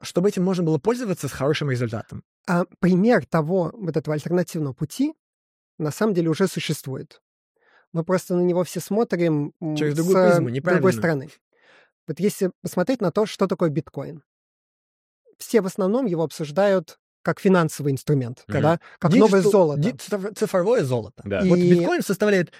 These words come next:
Speaker 1: десять процентов
Speaker 2: сколько
Speaker 1: от
Speaker 2: вот
Speaker 1: рынка золота.
Speaker 2: и все интересуются в основном тем, сколько стоит вот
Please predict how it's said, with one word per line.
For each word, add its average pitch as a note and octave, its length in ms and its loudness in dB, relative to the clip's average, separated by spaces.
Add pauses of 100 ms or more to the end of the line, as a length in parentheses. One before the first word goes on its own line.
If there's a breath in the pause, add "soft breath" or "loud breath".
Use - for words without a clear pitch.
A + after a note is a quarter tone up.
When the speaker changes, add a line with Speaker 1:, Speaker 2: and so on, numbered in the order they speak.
Speaker 1:
десять A#3 460 -2
процентов G3+ 460 -2
Speaker 2:
сколько G#3+ 160 4
Speaker 1:
от G3+ 80 2
Speaker 2:
вот F#3+ 80 6
Speaker 1:
рынка A3+ 320 2
золота. B2+ 360 -6
Speaker 2:
и F3+ 60 -2
все - 140 0
интересуются G#3+ 420 -2
в F3+ 60 -2
основном F#3 180 -2
тем, G#3 200 -2
сколько F#3 340 -2
стоит D#3+ 480 0
вот C3 340 -12